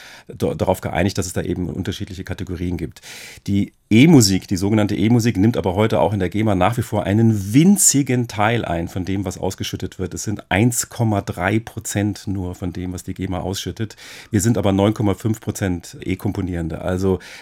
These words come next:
kann man sich vorstellen, dass es da jetzt nicht wirklich um eine Privilegierung oder sonst irgendwas geht.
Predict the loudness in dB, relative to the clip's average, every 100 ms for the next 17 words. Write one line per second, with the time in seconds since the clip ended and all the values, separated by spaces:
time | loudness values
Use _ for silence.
0 | -6 0 0 0 4 4 6 4 4 2
1 | -2 -4 -6 -4 -4 -4 -2 -4 -2 -4
2 | -2 -4 -4 -6 -4 -6 -2 0 0 0
3 | -4 -6 -6 -6 -8 -6 -6 -6